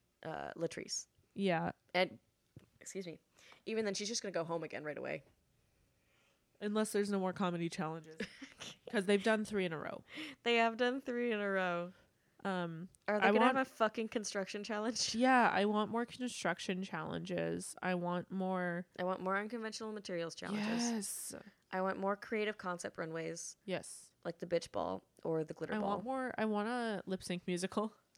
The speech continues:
Speaker 1: I want a lip sync musical. Yeah, let, make them do another fucking Herstory of the World or whatever.
Speaker 2: Farmer-rusical. <laughs>
Speaker 1: But make it written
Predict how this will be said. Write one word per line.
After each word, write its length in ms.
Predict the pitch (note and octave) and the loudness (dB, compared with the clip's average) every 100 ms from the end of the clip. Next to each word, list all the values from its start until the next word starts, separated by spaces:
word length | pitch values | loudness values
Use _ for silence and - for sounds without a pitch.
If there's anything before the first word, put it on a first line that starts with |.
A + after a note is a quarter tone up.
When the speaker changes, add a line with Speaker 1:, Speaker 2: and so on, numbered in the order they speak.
| _ - | _ -8
Speaker 1:
I 40 | |
want 140 | F3+ G3 | -4 -4
a 40 | |
lip 140 | G3+ G3+ | -2 -4
sync 180 | G#3 F3+ | -4 -6
musical. 320 | F3 F3 F3+ | -6 -4 -4
Yeah, 320 | G#3 B3+ G3+ - | 0 2 2 2
let, 220 | G3 - | -2 -2
make 180 | G#3 A3 | -4 -4
them 100 | A#3+ | -4
do 160 | A#3 A#3 | 0 0
another 560 | A3 G#3 G#3+ G3+ G3 - | -2 -2 -2 -2 -4 -6
fucking 280 | G3+ G3 F#3+ | -10 -8 -6
Herstory 400 | F#3+ F#3+ G3+ G3 | -6 -4 -4 -2
of 60 | |
the 80 | F#3 | -2
World 320 | F3+ F#3 F3+ | 0 0 2
or 80 | E3+ | 0
whatever. 240 | D#3+ F#3 F#3+ | 0 0 2
Speaker 2:
Farmer-rusical. 640 | G3 F3+ F#3+ G#3 - A3 B3+ | 0 2 2 0 -2 -8 -10
<laughs> 160 | - | -2
Speaker 1:
But 220 | F#3 F#3+ - | 4 4 4
make 220 | G#3 A#3+ | 0 0
it 120 | A3 | 0
written 420 | G3+ - G3+ F3 | 0 0 -2 -4